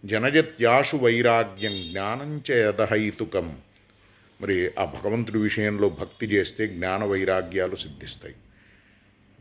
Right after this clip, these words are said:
వైరాగ్యం గొప్ప సంపద. వైరాగ్యం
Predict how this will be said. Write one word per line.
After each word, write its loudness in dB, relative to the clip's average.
వైరాగ్యం 4
గొప్ప -10
సంపద. -6
వైరాగ్యం 2